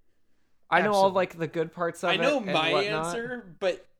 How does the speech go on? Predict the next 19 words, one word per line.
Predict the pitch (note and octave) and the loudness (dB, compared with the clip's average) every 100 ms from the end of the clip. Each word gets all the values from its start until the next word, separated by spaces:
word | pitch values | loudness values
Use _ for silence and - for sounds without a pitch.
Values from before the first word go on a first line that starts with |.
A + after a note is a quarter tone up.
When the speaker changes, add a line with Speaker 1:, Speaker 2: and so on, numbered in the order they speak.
| - | -10
Speaker 3:
I | E3+ | -8
mean, | D#3+ | -6
my | D#3+ G3 | -6 -4
answer | F#3 D#3+ | -4 -6
is | C3+ B2 | -12 -12
yes. | C3+ C3+ - | -14 -14 -2
Speaker 1:
But | G3 | 2
as | G#3+ G3+ | 2 4
far, | B3 B3 A3 | 4 4 4
okay, | G#3 G#3+ | 0 0
but | E3 | 0
Speaker 3:
But | |
Speaker 1:
as | F#3 | -4
far | - G#3+ A3 | -2 -2 -2
as, | F#3+ | -4
like, | F#3 D3 - _ _ _ _ | -6 -6 -8 _ _ _ _
movie, | D#3 D3 D#3 E3 F3+ F3 E3+ | -12 -6 -6 -6 -6 -6 -6
like, | - C#3+ B2+ - | -4 -6 -6 -8
'cause | - G#3 | -6 -4